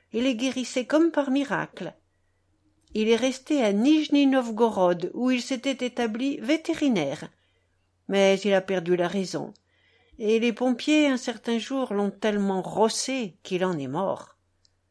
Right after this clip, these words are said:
L'officier est tombé malade au printemps, et vers la fin de mars, il s'est éteint, tout doucement.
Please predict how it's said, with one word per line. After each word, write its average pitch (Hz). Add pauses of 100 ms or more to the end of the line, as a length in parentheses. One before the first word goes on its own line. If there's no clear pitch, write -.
(420)
L'officier 214
est 226
tombé 220
malade 180
au 170
printemps, 190 (920)
et 220
vers 220
la 233
fin 254
de 226
mars, 254 (240)
il 214
s'est 196
éteint, - (160)
tout 185
doucement. 160